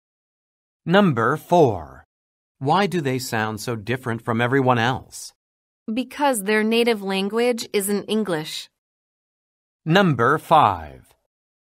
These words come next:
Speaker 2: These instructions aren't very straightforward, are they?
Speaker 1: No, they don't make much sense to me either. Number six.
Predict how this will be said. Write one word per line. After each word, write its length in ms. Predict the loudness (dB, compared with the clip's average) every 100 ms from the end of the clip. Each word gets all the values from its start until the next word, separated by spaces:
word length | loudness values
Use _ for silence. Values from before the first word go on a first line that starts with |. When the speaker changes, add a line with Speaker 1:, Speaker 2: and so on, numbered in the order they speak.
| _ _ -6
Speaker 2:
These 240 | -2 0 0
instructions 880 | -2 -4 -2 -4 -2 -4 -2 -2 -2
aren't 300 | 0 0 -2
very 260 | -4 -2 -2
straightforward, 960 | -4 -4 -4 -4 -4 -2 0 0 0 2
are 200 | 0 0
they? 340 | -4 -6 -10 _ _ _ _ _ -4
Speaker 1:
No, 460 | 2 2 0 -4 _ _
they 120 | -4 0
don't 200 | 0 0
make 220 | -4 -2
much 220 | -4 -4
sense 360 | -6 -4 -4 -6
to 100 | -4
me 320 | -2 0 -2
either. 360 | -2 -8 -14 _ _ _ _ _ _ _ _ _ _ _ -2
Number 540 | 2 4 4 2 0
six. 800 | -2 -2 -2 -2 -10 -18 -16